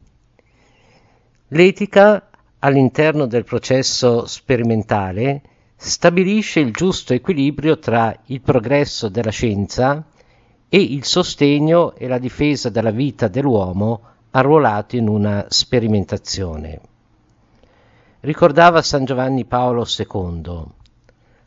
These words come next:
"La persona è misura e criterio di bontà o di colpa in ogni manifestazione umana.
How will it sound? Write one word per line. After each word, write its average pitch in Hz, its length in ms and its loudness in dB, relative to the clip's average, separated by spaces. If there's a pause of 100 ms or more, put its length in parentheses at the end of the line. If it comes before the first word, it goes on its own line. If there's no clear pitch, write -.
(140)
"La 151 120 2
persona 180 680 0
è 135 300 -2
misura 160 840 0
e 123 140 -8
criterio 139 680 -2
di 110 100 -6
bontà 120 720 2
o 120 100 -6
di 107 120 -6
colpa 120 680 2 (440)
in 151 180 2
ogni 185 240 4
manifestazione 135 1160 -2
umana. 87 600 -6